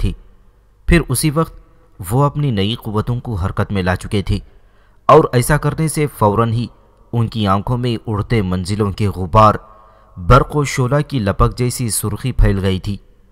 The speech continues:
उनके खून की हिद्दतों में इजाफा हो गया था।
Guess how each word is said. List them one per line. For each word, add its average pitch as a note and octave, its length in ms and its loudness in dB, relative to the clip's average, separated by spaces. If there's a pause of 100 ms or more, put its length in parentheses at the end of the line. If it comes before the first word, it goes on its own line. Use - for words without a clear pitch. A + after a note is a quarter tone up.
(600)
उनके G#2+ 300 -2
खून A2+ 280 -4
की B2 160 -6
हिद्दतों G#2 420 -2
में A2+ 220 -4 (240)
इजाफा G#2+ 380 0
हो F#2 160 0
गया F#2 240 0
था। - 320 -2